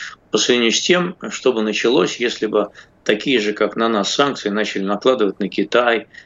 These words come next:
если бы порушилась, э, э, американо-китайская торговля, которая весит там семьдесят миллиард, семьсот миллиардов долларов и так далее.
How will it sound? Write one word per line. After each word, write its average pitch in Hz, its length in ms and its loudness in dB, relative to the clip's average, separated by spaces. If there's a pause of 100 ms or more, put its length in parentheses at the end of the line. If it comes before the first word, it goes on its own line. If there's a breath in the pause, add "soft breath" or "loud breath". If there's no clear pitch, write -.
(140)
если 107 240 0
бы 101 60 -6
порушилась, 110 760 2
э, 101 380 2 (440 loud breath)
э, - 60 -10
американо-китайская 104 1700 2
торговля, 110 640 2
которая 104 480 0
весит 101 400 0
там 92 380 -8
семьдесят - 480 0
миллиард, 101 360 0
семьсот 110 460 0
миллиардов 101 480 2
долларов 95 460 0
и 104 40 -2
так 110 220 2
далее. - 280 -2